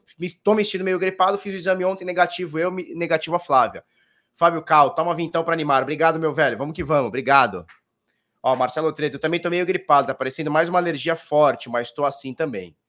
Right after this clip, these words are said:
Entendi. Rodrigo Toshio, Bitnado Augusto tá <laughs> bravo com você, mentira.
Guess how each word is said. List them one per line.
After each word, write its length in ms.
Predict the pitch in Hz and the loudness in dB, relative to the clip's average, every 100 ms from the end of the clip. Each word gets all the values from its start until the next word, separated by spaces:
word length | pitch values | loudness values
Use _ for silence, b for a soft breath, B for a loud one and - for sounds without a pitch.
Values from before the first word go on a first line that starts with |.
| _ - - _ _ _ | _ -20 -20 _ _ _
Entendi. 600 | 110 127 104 107 117 101 _ _ _ _ _ _ _ _ _ _ _ _ _ _ _ | -12 -10 -10 -10 -10 -14 _ _ _ _ _ _ _ _ _ _ _ _ _ _ _
Rodrigo 380 | - 147 147 160 | -8 -4 -2 -2
Toshio, 340 | 165 160 - 147 | 0 -2 -2 -4
Bitnado 400 | 160 151 185 185 | -4 2 2 2
Augusto 280 | 165 185 | 0 0
tá 80 | 175 | 0
<laughs> 0 | |
bravo 300 | 156 135 190 | 2 2 0
com 120 | 165 175 | 0 -2
você, 380 | 170 165 156 | -2 0 -2
mentira. 580 | 139 160 - 160 143 95 | 0 -2 -2 -2 0 -2